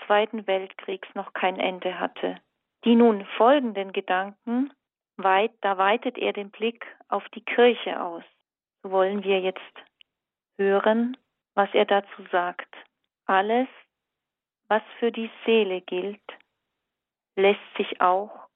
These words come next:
auf die Kirche anwenden. Auch sie kennt Wechselfälle, sie kennt Unwetter,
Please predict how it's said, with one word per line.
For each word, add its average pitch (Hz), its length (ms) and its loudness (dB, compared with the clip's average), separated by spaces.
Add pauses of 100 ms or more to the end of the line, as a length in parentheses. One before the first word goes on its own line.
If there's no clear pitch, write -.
(120)
auf 208 240 -6
die 226 140 -6
Kirche 226 600 2
anwenden. 175 800 -8 (540)
Auch 214 260 2 (140)
sie 247 180 0
kennt 180 420 -4 (580)
Wechselfälle, 180 1040 0 (440)
sie 226 100 0
kennt 226 320 4 (200)
Unwetter, 180 800 0